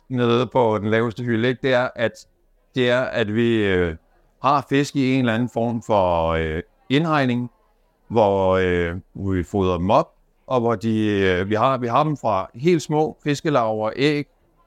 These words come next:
øh, kunstig befrugtning, kan man sige, og vi så, øh, giver vi dem mad, sådan så de vokser, og vi kan slagte dem, som vi kalder det, og, øh, og leve af dem.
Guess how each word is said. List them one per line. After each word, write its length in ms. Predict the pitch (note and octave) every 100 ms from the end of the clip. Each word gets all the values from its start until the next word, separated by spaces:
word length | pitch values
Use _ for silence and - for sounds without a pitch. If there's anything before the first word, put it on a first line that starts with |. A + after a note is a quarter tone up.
| _ _ -
øh, 140 | A#2+ G#2+
kunstig 360 | C3 C3+ D3+
befrugtning, 480 | A#2+ F#2+ B2 D#3+ D#3+
kan 100 | D3
man 120 | C#3
sige, 320 | C3 C#3+ D3
og 120 | G#2+ G#2
vi 60 |
så, 420 | G#2 C3 A#2+ G2
øh, 160 | F2+ E2+ - _ _ _
giver 120 | A#2+ G2
vi 100 | F#2
dem 80 |
mad, 320 | G2+ D3+ F#3 F3
sådan 280 | - D3+
så 100 | C3
de 300 | B2+ A#2 G#2+
vokser, 320 | G#2 C3+ - C#3+
og 260 | - B2
vi 100 | A2
kan 380 | G#2+ A2 G#2 G2+ - -
slagte 460 | - G2+ A2 C#3+
dem, 160 | C3 C3
som 220 | B2 A#2+
vi 60 | B2+
kalder 260 | B2 B2+
det, 140 | C3 C#3 _ _ _ _ _ -
og, 440 | A#2+ A2+ G#2+ G2+ G#2
øh, 540 | G2 G2 F#2+ F#2+ G2 - _
og 120 | A#2+
leve 260 | G#2+ G#2 F2+
af 60 |
dem. 180 | E2 F#2+